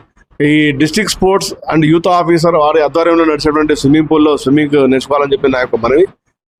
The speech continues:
ఒకవేళ లేదు, ఇది అందుబాటులో లేదనుకుంటే ఖచ్చితంగా దాని యొక్క లోతు ఎంతైతే, ఎంత ఉందో నిర్ధారించుకొని మనం ఈత నేర్చుకున్నా కానీ మనకి ఇబ్బంది లేదని మనం, మనం నిర్ధారించుకున్న తర్వాత దాంట్లో ఈత నేర్చుకోవడం కోసం ప్రయత్నం చేయండి.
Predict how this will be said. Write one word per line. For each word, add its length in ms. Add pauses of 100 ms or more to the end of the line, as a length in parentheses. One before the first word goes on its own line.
(460)
ఒకవేళ 420
లేదు, 420
ఇది 120
అందుబాటులో 420
లేదనుకుంటే 640 (500)
ఖచ్చితంగా 460
దాని 240
యొక్క 160
లోతు 480
ఎంతైతే, 420
ఎంత 420
ఉందో 380
నిర్ధారించుకొని 840 (360)
మనం 400
ఈత 180
నేర్చుకున్నా 440
కానీ 140
మనకి 260
ఇబ్బంది 260
లేదని 400 (420)
మనం, 260
మనం 220
నిర్ధారించుకున్న 540
తర్వాత 220
దాంట్లో 280
ఈత 160
నేర్చుకోవడం 360
కోసం 180
ప్రయత్నం 440
చేయండి. 300